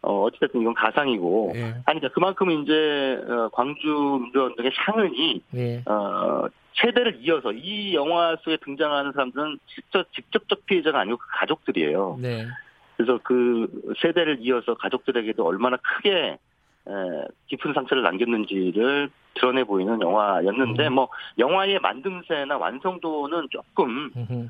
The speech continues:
Speaker 1: 어, 아쉬움이 남는다라는 평가를 좀 받은 바 있습니다.
Speaker 2: 어, 지금 꽃잎, 화려한 휴가, 택시 운전사, 그리고, 어, 이십육 년까지
Speaker 1: 이십육 년.
Speaker 2: 말씀해
Speaker 1: 예.
Speaker 2: 주셨는데 이 중에,
Speaker 1: 네.
Speaker 2: 어,
Speaker 1: 네.
Speaker 2: 최강희 평론가께서 제일 좋아하는 영화는 어떤 겁니까?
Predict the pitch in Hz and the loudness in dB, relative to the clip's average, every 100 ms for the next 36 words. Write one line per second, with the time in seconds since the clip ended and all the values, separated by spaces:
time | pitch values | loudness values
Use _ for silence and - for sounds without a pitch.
0 | - 92 85 80 - 104 - 139 113 87 | -10 -10 -8 -4 0 2 2 2 2 2
1 | 113 123 123 107 101 - 127 123 104 110 | 2 4 2 2 -2 -6 -2 -2 -2 -6
2 | - 90 95 85 98 82 - 101 80 65 | -6 -4 -4 -2 -2 -2 -6 -14 -6 -6
3 | - - - - - - - - 165 180 | -6 -14 -20 -20 -20 -20 -20 -8 -2 2
4 | 180 170 - 214 202 - 262 294 285 254 | 2 0 2 2 2 2 2 4 4 4
5 | 151 _ - - 220 226 214 185 175 165 | 2 _ -10 0 4 4 4 4 2 2
6 | 151 120 - 190 - - 190 160 147 139 | 2 2 -2 -6 -6 -2 0 2 0 0
7 | 143 135 135 127 170 185 190 202 208 143 | 0 0 -2 -2 2 2 2 -2 -6 -8
8 | 131 123 120 135 139 139 139 143 147 127 | -4 -4 -4 -2 0 0 0 -2 -6 -10
9 | 117 113 139 170 143 190 202 120 160 - | -6 -4 0 2 4 4 4 4 2 2
10 | 127 113 120 90 147 127 135 117 120 160 | -2 -2 -2 -2 -4 -4 -6 -6 -8 -8
11 | 160 120 175 190 262 226 202 135 107 - | -8 -6 -4 -2 2 4 6 2 -2 -12
12 | _ _ _ - 147 185 139 - 233 247 | _ _ _ -6 0 0 0 0 0 2
13 | 220 226 202 196 180 185 185 180 180 165 | 2 2 2 0 -2 0 2 2 2 4
14 | 175 170 170 175 156 147 139 123 110 101 | 4 4 2 -2 -2 -2 -4 -6 -10 -10
15 | - | -14